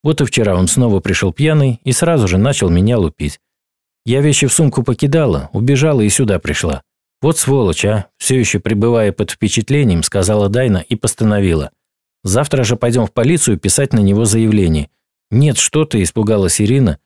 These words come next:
и даже руками на Дайну замахала. «Он хороший, он проспится и потом будет жалеть об этом. Я просто ещё сегодня здесь переночую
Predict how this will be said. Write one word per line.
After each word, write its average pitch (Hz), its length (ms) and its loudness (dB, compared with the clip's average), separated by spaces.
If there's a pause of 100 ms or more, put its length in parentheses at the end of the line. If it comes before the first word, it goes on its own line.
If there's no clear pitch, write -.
(100)
и 117 60 -2
даже 117 320 0
руками 123 340 0
на 92 160 2
Дайну 82 300 -2
замахала. 82 680 -4
«Он 135 160 0
хороший, 131 580 -2 (240)
он 107 160 -2
проспится 117 580 -2
и 85 100 0
потом 139 320 0
будет 143 260 0
жалеть 104 420 0
об 80 140 -4
этом. 73 300 -6 (240)
Я 127 180 0
просто 151 320 0
ещё 131 240 0
сегодня 135 460 2
здесь 120 220 0
переночую 123 680 0